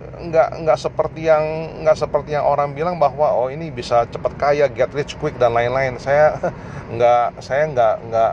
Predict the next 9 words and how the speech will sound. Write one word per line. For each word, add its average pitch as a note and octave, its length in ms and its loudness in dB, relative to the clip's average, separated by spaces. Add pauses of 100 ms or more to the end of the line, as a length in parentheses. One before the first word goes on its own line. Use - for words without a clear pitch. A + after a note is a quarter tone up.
nggak A2+ 140 2
percaya C#3 320 -4
dengan A#2+ 160 -4
skema-skema A2 720 0
seperti A#2 560 -2
itu. G2 160 -10 (480)
Dan, C#3 240 0 (560)
dan D3+ 240 2
untuk D#3 260 -2